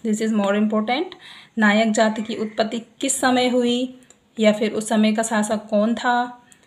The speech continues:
और नायक जाति क्या है, ये सब क्वेश्चन आ सकते हैं एग्जाम में और आ भी रखे हैं पहले के, तो इसको याद रखेंगे। नायक जाति की उत्पत्ति कब हुई? भारती चंद के समय हुई। चंद वंश का पहला स्वतंत्र शासक भारती चंद ही कहा गया।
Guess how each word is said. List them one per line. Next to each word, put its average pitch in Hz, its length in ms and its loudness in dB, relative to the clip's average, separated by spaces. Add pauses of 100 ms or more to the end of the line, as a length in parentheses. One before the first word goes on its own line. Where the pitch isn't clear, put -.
(260)
और 202 140 -2
नायक 202 320 2
जाति 202 300 -2
क्या 220 260 2
है, 240 340 -2
ये 208 200 0
सब 208 260 -2
क्वेश्चन 202 300 -2
आ - 160 -2
सकते 214 320 -4
हैं 247 180 -2
एग्जाम 233 340 0
में 247 240 0
और 208 140 0
आ 202 200 2
भी 208 120 2
रखे 220 280 -2
हैं 254 160 -4
पहले 233 280 -2
के, 277 180 -2 (920)
तो 240 180 2
इसको 214 280 -2
याद 202 300 4
रखेंगे। 233 560 0
नायक 214 320 4
जाति 208 260 2
की - 80 -6
उत्पत्ति 214 300 -4
कब 208 260 0
हुई? 240 280 -2
भारती 208 400 -2
चंद 196 240 -6
के 202 100 -8
समय 190 320 -4
हुई। 233 340 -4 (720)
चंद 285 240 2
वंश 220 300 0
का 214 160 0
पहला 208 280 0
स्वतंत्र 208 460 -4
शासक 214 340 -2
भारती 208 420 -4
चंद 214 220 0
ही 226 120 -2
कहा 220 260 -2
गया। 233 280 -2